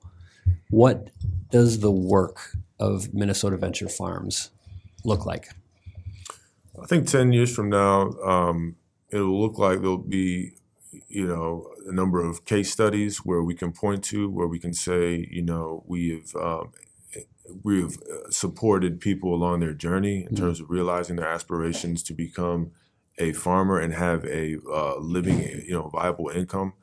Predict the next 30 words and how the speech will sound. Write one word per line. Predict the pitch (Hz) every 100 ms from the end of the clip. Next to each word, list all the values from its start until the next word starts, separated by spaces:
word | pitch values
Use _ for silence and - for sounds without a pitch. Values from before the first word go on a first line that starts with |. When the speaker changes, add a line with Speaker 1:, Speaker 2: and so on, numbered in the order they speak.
| _ _ _ -
Speaker 2:
uh, | 76
doing | 73 95 107
so | 101 110 117 113
and, | 85
and | 80 71 76 85
a | 80
meaningful | 90 98 98 95 101
income. | 95 101 104 104 104 _ _ _ _ -
Um, | 92 92 87 85 82 82 - - - _ _ _ -
and, | 104 104 95 85 - -
you | 110
know, | 104
and, | 95 101
and | 98 101 95 - _ _ _ - 85
to | 104
me, | 113 131 123 92
I |
think | 98 113 104
that, | 98 90
you | 101
know, | 95
there's | 95 92
always | 98 107 104 90
a |
question | - 95 - 87
of, |
you | 87
know, | 85
quantum, | 85 98 98 110 110 110 -
but, | 85 85 -